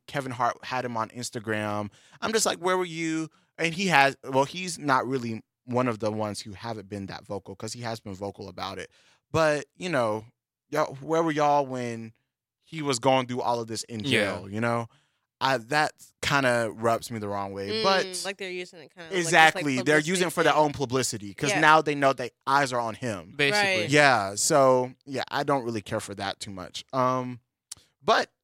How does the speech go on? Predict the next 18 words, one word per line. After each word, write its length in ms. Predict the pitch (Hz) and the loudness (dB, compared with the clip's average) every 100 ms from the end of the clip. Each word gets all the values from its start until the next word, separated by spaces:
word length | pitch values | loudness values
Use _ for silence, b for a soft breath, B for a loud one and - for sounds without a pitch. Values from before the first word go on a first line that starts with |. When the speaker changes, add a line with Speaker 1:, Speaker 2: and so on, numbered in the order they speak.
| _ - | _ 0
Speaker 1:
all, 340 | 151 160 147 | 4 4 0
we 200 | 143 165 | -6 -4
will 160 | 165 165 | -4 -4
keep 240 | - 160 | -6 -10
you 60 | 139 | 0
guys 220 | 143 143 | 2 2
updated 320 | 139 135 143 | -2 -6 -6
with 200 | 127 143 - | -4 -8 -8
Meek 200 | 131 - | -12 -6
Mills 280 | 123 117 123 | -2 0 -2
because, 360 | 127 113 107 | -6 -4 -2
as 340 | 120 101 107 110 | -4 -4 -4 -4
you 100 | 117 | -6
guys 300 | 110 107 - | -4 -4 -4
know, 220 | 98 104 | -4 -4
this 340 | 98 104 - - | -4 -2 -2 -2
is 260 | 101 101 | -6 -10
a, 200 | 98 92 | -10 -12